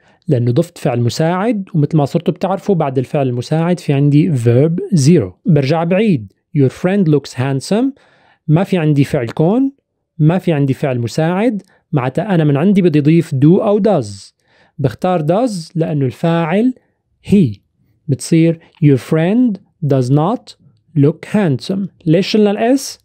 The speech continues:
لأنه بس نضيف فعل مساعد رح يصير في عنا verb zero. وطبعا ال does not فينا نختصرها بتصير doesn't. انتبه إنه كل شي فينا نختصره ما عدا ال am not، ما في لها اختصار.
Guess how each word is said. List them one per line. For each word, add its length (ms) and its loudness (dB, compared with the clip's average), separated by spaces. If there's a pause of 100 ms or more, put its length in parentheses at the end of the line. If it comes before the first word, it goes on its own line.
لأنه 200 0
بس 180 0
نضيف 220 2
فعل 200 -2
مساعد 600 -2
رح 120 0
يصير 200 -2
في 140 -2
عنا 300 0
verb 280 -2
zero. 220 0 (280)
وطبعا 540 2
ال 220 -6
does 120 0
not 260 0
فينا 160 2
نختصرها 420 -2
بتصير 440 0
doesn't. 420 -4 (480)
انتبه 240 0
إنه 140 2
كل 180 0
شي 140 0
فينا 260 2
نختصره 640 -2 (340)
ما 100 4
عدا 240 0
ال 100 0
am 460 0
not، 320 -10 (340)
ما 100 0
في 180 -6
لها 120 -6
اختصار. 420 -4